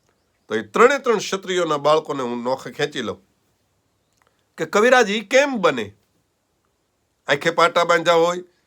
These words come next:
અને હાથની માલપા હાથ ખાલી કાંડું આપે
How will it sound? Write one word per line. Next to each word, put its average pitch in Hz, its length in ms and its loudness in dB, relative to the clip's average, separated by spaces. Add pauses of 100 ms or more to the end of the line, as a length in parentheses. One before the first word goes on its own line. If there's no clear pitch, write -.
(1000)
અને 107 180 -10
હાથની 147 360 -2
માલપા 175 300 0
હાથ 117 360 2
ખાલી 170 260 -6
કાંડું 170 420 2
આપે 180 260 -2